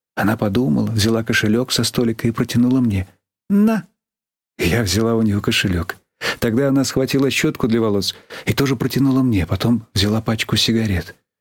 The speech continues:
Но тут уже я выхватила пачку у неё из рук. Не знаю, что у них тут за порядки, но я не могу видеть такую малышку с сигаретами в руках.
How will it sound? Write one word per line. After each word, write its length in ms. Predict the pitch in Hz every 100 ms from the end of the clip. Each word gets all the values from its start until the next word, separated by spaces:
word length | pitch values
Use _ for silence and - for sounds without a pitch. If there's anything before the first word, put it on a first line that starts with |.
| _ _
Но 60 | 139
тут 180 | 185
уже 160 | 151 151
я 200 | 143 120
выхватила 420 | 101 98 90 92
пачку 360 | 90 90 - 98
у 20 |
неё 200 | 92 101
из 120 | 104
рук. 280 | 98 87 - _ - - -
Не 100 | 107
знаю, 300 | 101 110 92
что 260 | - -
у 80 | 117
них 200 | 113 110
тут 160 | - 104
за 100 | 113
порядки, 400 | 117 104 95 107
но 100 | 104
я 100 | 110
не 80 | 107
могу 200 | 117 131
видеть 260 | 127 123
такую 280 | 147 - 131
малышку 380 | 123 139 147 117
с 60 |
сигаретами 440 | - 123 139 147 139
в 80 | 147
руках. 380 | 165 113 -